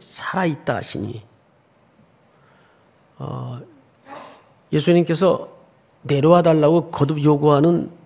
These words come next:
왕의 신하의 절박함을 마치 외면하기라도 하듯이, "가라.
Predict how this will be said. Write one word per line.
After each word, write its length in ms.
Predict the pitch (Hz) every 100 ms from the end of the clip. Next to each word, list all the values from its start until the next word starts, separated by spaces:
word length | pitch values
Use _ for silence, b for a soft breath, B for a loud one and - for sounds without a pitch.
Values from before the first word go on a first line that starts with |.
| _ -
왕의 320 | 131 131 151
신하의 640 | 139 - 139 139 143 117 - B B B B B -
절박함을 760 | - 143 156 160 - 165 185
마치 380 | 165 - - 202
외면하기라도 1800 | 117 127 131 143 165 196 190 214 - - _ - - 175 196 180 170 180
하듯이, 500 | 170 165 - - - - _ _ _ _ _
"가라. 360 | - - 123 -